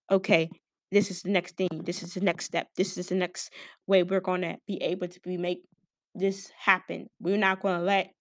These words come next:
what I s-, what our situation affects our future." And a lot of, I think a lot of people do that. They let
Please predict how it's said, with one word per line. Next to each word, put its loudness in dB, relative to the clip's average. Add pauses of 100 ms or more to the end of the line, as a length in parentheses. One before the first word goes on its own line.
(840)
what 2 (100)
I 8
s-, -4
what 0
our 2
situation -2 (140)
affects -4 (120)
our 2
future." -10 (640)
And 2
a 2
lot 6
of, -8
I 0
think -6
a 2
lot 6
of -12
people -4
do -2
that. -6 (340)
They 2
let 2